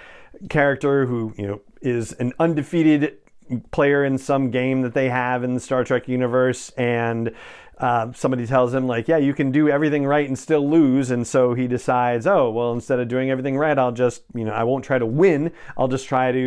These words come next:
you know, keep from losing and try to keep him from winning," basically. So he changes his strategy, and I just got put in my <laughs> that for some reason. But the reason why Piet is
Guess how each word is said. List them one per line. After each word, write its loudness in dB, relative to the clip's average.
you -2
know, -2
keep -2
from 0
losing 0
and -6
try 0
to -4
keep -6
him 0
from -4
winning," -10
basically. -8
So -4
he -2
changes -4
his -2
strategy, -4
and -6
I -4
just -6
got -6
put -2
in -6
my -4
<laughs> 0
that 2
for 2
some 0
reason. -2
But 0
the 2
reason 2
why 2
Piet 2
is 0